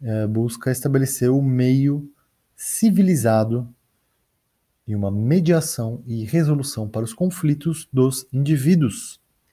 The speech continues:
livres. As teorias contratualistas, elas sempre partem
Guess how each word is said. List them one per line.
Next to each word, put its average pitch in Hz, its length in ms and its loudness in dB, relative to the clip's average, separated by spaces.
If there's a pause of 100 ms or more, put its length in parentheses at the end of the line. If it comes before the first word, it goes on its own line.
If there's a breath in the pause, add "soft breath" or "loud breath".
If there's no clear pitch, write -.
livres. - 560 0 (2250 soft breath)
As - 280 -8
teorias 143 480 6
contratualistas, 113 1000 -2
elas 151 280 2
sempre 196 520 0
partem 156 720 0